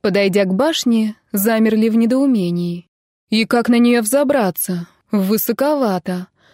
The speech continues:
Вариантов немного. Самый простой — вырастить лианы, но они могут нас не выдержать.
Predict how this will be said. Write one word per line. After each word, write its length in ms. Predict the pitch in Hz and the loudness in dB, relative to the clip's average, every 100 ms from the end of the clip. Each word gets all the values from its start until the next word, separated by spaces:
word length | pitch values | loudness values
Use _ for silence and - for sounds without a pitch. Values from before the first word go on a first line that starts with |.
| _ - | _ -4
Вариантов 640 | 190 214 269 330 254 - | 0 0 2 0 0 0
немного. 640 | 254 294 277 208 170 170 | 2 2 2 0 -2 -4
Самый 380 | - 196 185 185 | -4 -2 -2 -2
простой — 560 | - 220 - 302 330 294 | -2 -4 -2 -2 0 0
вырастить 480 | 233 240 233 240 240 | 0 0 -2 -2 0
лианы, 560 | 277 269 180 175 175 | 0 0 -2 -4 -4
но 320 | 175 180 190 | -4 -2 0
они 320 | 180 185 220 269 | 0 0 0 0
могут 320 | 214 196 185 | 0 -2 -2
нас 220 | 208 - | -4 -2
не 120 | 254 | -2
выдержать. 640 | 262 208 170 170 175 165 | -2 -2 -4 -4 -8 -10